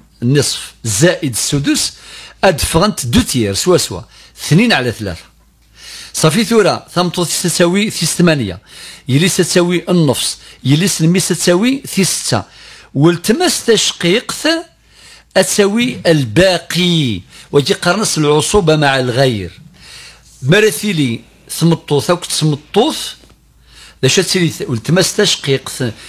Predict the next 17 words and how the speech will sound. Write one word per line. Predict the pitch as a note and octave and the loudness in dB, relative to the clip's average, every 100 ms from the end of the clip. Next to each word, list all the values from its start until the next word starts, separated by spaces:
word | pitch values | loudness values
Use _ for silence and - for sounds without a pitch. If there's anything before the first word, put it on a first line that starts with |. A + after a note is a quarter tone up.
| - | -6
نا | C#3 | 0
والتمس | C3+ C3+ D3+ F#3 - C3 | 0 0 0 -2 0 0
بابا | F#3 C3+ C3 | 0 2 0
سما | - E3+ | 0 2
إلى | F3+ F3 | 2 0
الفرع | D#3+ F3+ D#3+ | 0 2 2
الوارث | D#3 F3 F3 E3 | 2 0 0 0
المؤنث، | D#3+ - E3+ D4 - - - - - - | 0 0 0 0 -2 -10 -18 -18 -4 -2
أتسنحسبا | F3+ F3 D#3+ - C3+ F3+ | -2 0 -2 -2 0 0
ما | A3 G#3+ | 2 0
كان | - D4+ G#3+ | 0 -2 0
ديما | D3+ G2+ A2 E3+ C#4+ | 0 0 2 2 2
تشقيق. | - C4 - - G#2 - - _ _ _ _ _ - - - D3 | 0 0 -2 -4 -10 -12 -20 _ _ _ _ _ -20 -20 -12 0
يعني | D#3 D3 C#3 A2 - - - | 0 2 -2 -6 -14 -6 0
أتورث | G3+ - F3+ E3+ D3+ - | 0 2 2 4 2 0
والتمس | C#3 C3+ - C#3 C3+ - | -2 -2 0 0 0 0
تشقيق، | G3 D#3+ - C#4+ D#4+ | 0 0 0 -2 -4